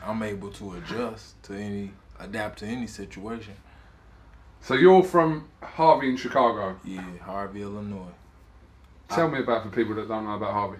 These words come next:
Speaker 1: Harvey, Illinois. Um, I'm a, I'm a, I'm gonna go a different direction, you know, over in the U K. I ain't gonna glorify, you know, what Harvey is known for, but Harvey got a lot of beautiful people. You know what I mean? It's, uh, it's diverse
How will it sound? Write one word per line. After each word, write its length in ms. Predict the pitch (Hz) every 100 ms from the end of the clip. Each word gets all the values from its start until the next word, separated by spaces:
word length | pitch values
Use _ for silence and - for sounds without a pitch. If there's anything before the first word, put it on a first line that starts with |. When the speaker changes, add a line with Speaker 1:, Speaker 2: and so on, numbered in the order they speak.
| -
Speaker 1:
Harvey, 540 | - 127 131 135 135 127
Illinois. 680 | 120 113 113 127 110 98 90 - - - - -
Um, 800 | 98 95 92 90 87 82 82 78 - - -
I'm 140 | 117
a, 40 | 113
I'm 200 | 110 127
a, 80 | 101
I'm 160 | 123
gonna 80 | 120
go 220 | 107 104
a 40 | 98
different 440 | 101 107 101 98
direction, 600 | 98 95 110 107 - 98
you 60 | 95
know, 260 | 92 92 -
over 220 | 92 92
in 140 | 95 92
the 80 | 92
U 160 | 95 -
K. 140 | 95 90 -
I 160 | 107 113
ain't 100 | 101
gonna 220 | 95 95
glorify, 680 | 98 107 101 92 - 98 95
you 120 | 95
know, 240 | 98 92 90 -
what 160 | 95 92
Harvey 460 | 101 95 90 92
is 120 | 90
known 320 | 98 104 98 92
for, 220 | 92 87
but 180 | 87 87
Harvey 380 | 120 120 101
got 160 | 98 92
a 60 | 98
lot 200 | 98 92
of 140 | 87
beautiful 380 | 101 101 - -
people. 380 | 107 101 - - - - - -
You 80 | 95
know 80 | 95
what 100 | 95
I 40 |
mean? 340 | 101 101 101 90 -
It's, 280 | 101 -
uh, 320 | 98 98 95 92 95
it's 220 | 101 -
diverse 720 | 107 95 90 110 110 107 -